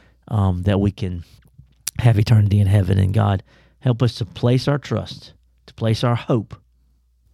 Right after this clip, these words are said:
in you and you alone. There's none other name given under heaven by which one can be saved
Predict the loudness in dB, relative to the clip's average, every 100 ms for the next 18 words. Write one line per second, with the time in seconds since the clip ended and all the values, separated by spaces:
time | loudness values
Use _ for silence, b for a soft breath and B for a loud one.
0 | _ 2 4 6 6 4 4 4 4 4
1 | 2 -2 b b b 0 2 4 4 4
2 | 4 4 4 4 4 4 4 4 4 4
3 | 4 2 2 2 2 0 2 0 0 0
4 | -2 -2 -6